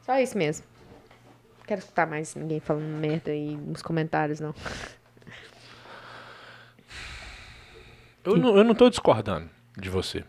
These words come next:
Speaker 1: Não, mas se você tivesse, não tem problema nenhum. Essa é a sua opinião, meu querido.
Speaker 2: <laughs> E aí?
Speaker 1: Ih,
Speaker 2: Se eu
Speaker 1: meu
Speaker 2: tivesse
Speaker 1: amigo.
Speaker 2: discordando de você, eu ia tá completamente errado também, né?
Speaker 1: Exatamente.
Speaker 2: Não tem problema, não.
Speaker 1: O fato de você ter nascido homem já é um
Speaker 2: Desculpa!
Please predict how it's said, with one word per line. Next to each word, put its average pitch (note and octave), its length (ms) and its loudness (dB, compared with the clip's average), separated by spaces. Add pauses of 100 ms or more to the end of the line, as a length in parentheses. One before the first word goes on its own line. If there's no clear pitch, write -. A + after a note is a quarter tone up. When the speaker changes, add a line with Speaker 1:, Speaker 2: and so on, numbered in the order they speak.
Speaker 1:
Não, B4+ 140 4
mas D4+ 120 6
se C4+ 60 -2
você D4+ 140 2
tivesse, C#4+ 340 4
não E4 120 0
tem D#4+ 100 6
problema C#4+ 260 4
nenhum. E4 300 2
Essa D#4 140 2
é - 20 8
a - 20 2
sua C#4+ 120 4
opinião, D4 400 6
meu D#4 120 8
querido. D#3 360 4
Speaker 2:
<laughs> - 20 6
E C3 80 6
aí? D#3 220 6
Speaker 1:
Ih, G4+ 460 8
Speaker 2:
Se G4 80 12
eu E4+ 40 10
Speaker 1:
meu - 80 10
Speaker 2:
tivesse B3 160 10
Speaker 1:
amigo. G3 160 8
Speaker 2:
discordando F#3 300 8
de F3+ 60 -2
você, F3+ 180 4
eu F#3 60 10
ia F#3+ 80 8
tá F#3+ 220 6
completamente F3+ 560 4
errado E3+ 220 4
também, G3 220 6
né? A3 120 8
Speaker 1:
Exatamente. D#4+ 840 4
Speaker 2:
Não A3+ 40 2
tem A3+ 60 -4
problema, D3 380 6
não. D#3+ 200 4
Speaker 1:
O C4 40 10
fato B3 280 0
de C#4 60 -6
você E4 180 6
ter D4+ 100 0
nascido C#4 400 2
homem A3 100 6 (100)
já C4+ 80 8
é - 20 10
um F4 100 10
Speaker 2:
Desculpa! C#4 420 4